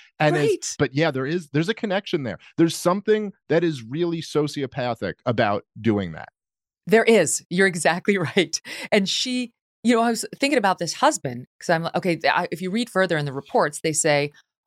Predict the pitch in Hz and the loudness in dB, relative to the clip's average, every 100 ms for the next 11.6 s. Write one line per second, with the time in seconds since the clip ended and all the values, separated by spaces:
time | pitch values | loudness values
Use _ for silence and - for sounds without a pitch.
0 | - 240 214 190 196 196 180 - 233 226 | 2 2 4 2 4 2 0 0 2 2
1 | - 202 - 220 170 151 160 156 262 151 | 0 0 0 0 0 -2 -2 0 0 0
2 | 139 127 127 135 139 156 _ _ _ _ | -4 -6 0 4 4 2 _ _ _ _
3 | _ _ _ 143 131 - 175 214 233 240 | _ _ _ -2 0 4 4 6 4 4
4 | 320 330 294 294 - 349 370 427 202 165 | 2 -4 -2 0 0 0 0 2 0 2
5 | 165 202 - - - 156 151 139 131 135 | 2 0 -2 -12 -4 0 2 2 0 0
6 | 233 _ 185 160 160 160 156 180 208 190 | 0 _ -2 0 0 0 -2 -6 -2 0
7 | 160 135 123 160 - - - - 180 214 | 2 2 2 0 -2 -14 -14 -2 0 2
8 | 240 415 247 156 147 214 170 165 202 - | 2 2 0 2 2 2 0 2 2 2
9 | 170 208 311 180 160 160 - 202 165 330 | 0 0 2 -2 0 -2 -2 -4 0 0
10 | 220 - _ _ 139 147 151 151 180 240 | 0 -10 _ _ -4 4 4 4 4 2
11 | - 196 - 139 127 135 | 2 -2 0 0 0 -6